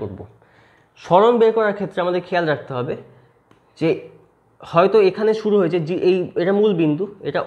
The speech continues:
ও, জিরো থেকে শুরু হচ্ছে, ও, ও বিন্দু থেকে শুরু হচ্ছে, দিয়ে হয়তো এই জায়গায় শেষ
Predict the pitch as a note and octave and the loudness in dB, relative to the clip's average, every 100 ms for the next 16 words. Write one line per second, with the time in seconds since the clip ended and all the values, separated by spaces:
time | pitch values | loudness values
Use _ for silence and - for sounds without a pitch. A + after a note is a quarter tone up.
0 | D#3+ C#3+ - - _ _ _ - _ _ | 0 -2 -4 -14 _ _ _ -20 _ _
1 | _ _ _ _ _ _ - - _ _ | _ _ _ _ _ _ -20 -20 _ _
2 | B2+ C3+ F#3+ G#3 A3 A3+ G3 E3 - E3 | -6 2 4 4 0 -2 0 0 0 -2
3 | E3 D#3 - F3+ G#3+ G3+ A3 G#3 G3 E3+ | -2 -2 -2 0 0 0 -2 -2 0 -2
4 | E3 F#3+ G#3 G3+ G3 G3+ F#3+ F#3 F#3+ F#3+ | -2 -2 -2 0 -2 0 2 2 0 -2
5 | B3 - - G3 | -10 -16 -2 -2